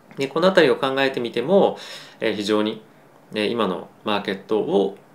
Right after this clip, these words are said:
見る人たちは結構不安感があったりとかっていうのは、まあ、一つあると。プラスそれに加えて、えー、バリエーションという観点から、まあ、今の、えーとですね、大体、何ですか、あの、ピーアールが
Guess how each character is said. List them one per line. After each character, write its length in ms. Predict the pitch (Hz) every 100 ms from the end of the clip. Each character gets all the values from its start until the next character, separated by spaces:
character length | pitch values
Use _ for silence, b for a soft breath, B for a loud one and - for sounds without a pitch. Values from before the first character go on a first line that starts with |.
| -
見 140 | 120
る 140 | 101 -
人 160 | - -
た 140 | 110
ち 80 | 165
は 100 | 156
結 160 | -
構 60 | -
不 160 | - 120
安 160 | 110
感 180 | 92 87
が 120 | 90
あ 40 | 90
っ 60 |
た 80 | -
り 80 | 87
と 100 | -
か 100 | 92
っ 60 | -
て 100 | 240
い 40 |
う 20 |
の 40 | 262
は、 200 | 110 - B B
ま 80 | -
あ、 20 |
一 180 | 107 101
つ 120 | 95 95
あ 40 |
る 80 | 90
と。 140 | - - - -
プ 80 |
ラ 120 | 180 185
ス 140 | 208
そ 120 | 196
れ 80 | 175
に 120 | 175
加 220 | 175 175
え 60 | 170
て、 380 | 165 214 110 - B B B -
え 40 |
ー、 40 | 113
バ 140 | 113
リ 80 | 135
エ 40 |
ー 20 | 135
シ 80 |
ョ 80 | 139
ン 20 |
と 80 | 131
い 40 | 131
う 40 |
観 240 | 135 131
点 180 | - 117
か 120 | -
ら、 320 | 156 190 190 - B B
ま 80 | -
あ、 40 | 127
今 180 | 170
の、 240 | 110 87 - - -
え 120 | 101
ー 40 |
と 120 | 95
で 80 | 95
す 100 | -
ね、 200 | 92 90 -
大 200 | 98 95
体、 260 | 98 92 - - - - - - _
何 180 | - 95
で 80 | -
す 80 | -
か、 160 | - - - - -
あ 80 | 92
の、 420 | 87 87 - - - - - _ - - _ _ _ _ -
ピ 240 | - 113 107
ー 100 | 92
ア 60 |
ー 40 | 85
ル 340 | - - 131
が 280 | 185 143